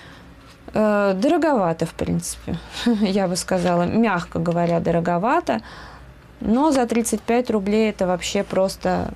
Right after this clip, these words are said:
праздник какой-то. Ну вот, такие у меня планы на месяц.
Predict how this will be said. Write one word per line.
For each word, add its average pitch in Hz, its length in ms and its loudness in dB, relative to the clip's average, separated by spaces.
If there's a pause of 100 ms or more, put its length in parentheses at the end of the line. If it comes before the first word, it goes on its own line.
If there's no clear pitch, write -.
праздник 175 560 0
какой-то. - 560 -6 (880)
Ну 349 240 4
вот, 311 260 2 (340)
такие 285 440 2
у 233 100 4
меня 226 400 4
планы 233 460 2
на 196 160 2
месяц. 320 480 2